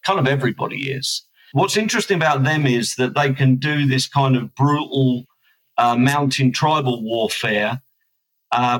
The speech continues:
but they can also feed into that some of the higher quality commando tactics that, let's say, Lebanese Hezbollah has taught them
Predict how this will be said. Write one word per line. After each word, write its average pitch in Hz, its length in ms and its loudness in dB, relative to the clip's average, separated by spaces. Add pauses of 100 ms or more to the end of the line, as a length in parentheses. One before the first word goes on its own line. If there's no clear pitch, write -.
but 147 160 2
they 147 120 0
can 143 180 -2
also 135 680 2 (640)
feed 190 360 0
into 127 300 2
that 107 300 -2 (300)
some 185 300 0
of 185 100 0
the 135 380 2 (300)
higher 156 340 2
quality 135 800 0
commando 131 480 2
tactics 135 600 -4
that, 107 120 -4
let's 131 180 0
say, 131 120 0
Lebanese 131 520 2
Hezbollah 135 440 0
has - 160 -2
taught - 320 -6
them 135 240 -2